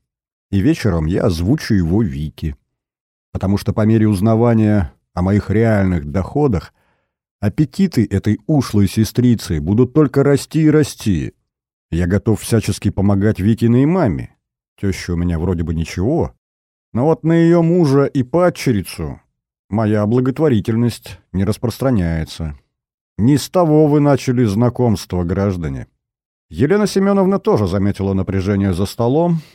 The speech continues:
и начала тактично расспрашивать меня о жизни,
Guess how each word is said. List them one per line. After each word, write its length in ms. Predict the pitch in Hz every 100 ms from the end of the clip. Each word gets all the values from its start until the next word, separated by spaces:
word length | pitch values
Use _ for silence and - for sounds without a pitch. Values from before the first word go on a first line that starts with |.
| _ _ _ _
и 80 | 92
начала 340 | 107 - 175
тактично 600 | 190 160 - - 202 131
расспрашивать 720 | 113 104 - 160 - 113 104 -
меня 220 | 87 85
о 60 |
жизни, 560 | 78 78 160 147 135 120